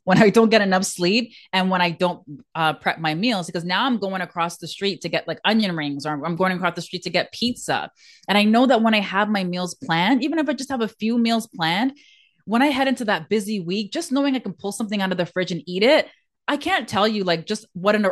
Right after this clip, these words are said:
a relief that is to not have to, like, okay, now I gotta cook something. I gotta figure, okay, what am I gonna eat? What do I got in the fridge? Like, nobody has time for that. Not when you're in that moment of stress.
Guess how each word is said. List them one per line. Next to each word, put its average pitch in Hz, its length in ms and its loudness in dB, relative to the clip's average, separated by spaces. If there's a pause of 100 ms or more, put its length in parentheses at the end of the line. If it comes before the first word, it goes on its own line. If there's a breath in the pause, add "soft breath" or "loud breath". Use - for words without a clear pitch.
a 190 60 -2
relief 175 480 -6
that 156 280 0
is 196 340 0
to 202 80 -2
not 185 160 0
have 190 200 -2
to, 190 80 -4
like, 170 220 -2
okay, 170 240 -6
now 160 160 -4
I 175 80 -2
gotta 160 180 -4
cook 165 280 -10
something. 160 600 0
I 156 60 2
gotta 151 160 0
figure, 170 360 0
okay, 165 180 -2
what 175 160 -2
am 185 80 -2
I 180 40 -2
gonna 170 160 -2
eat? 170 280 -4
What 175 100 0
do 180 60 0
I 175 40 0
got 175 140 2
in 170 60 -4
the 165 100 -6
fridge? 165 400 -4
Like, 165 300 -6 (500 soft breath)
nobody 220 460 2
has 170 180 -2
time 160 300 -4
for 160 100 -10
that. 147 200 0
Not 202 200 2
when 214 140 2
you're 185 100 0
in 175 220 -4
that 151 160 -4
moment 151 320 -6
of 131 100 -12
stress. - 480 -14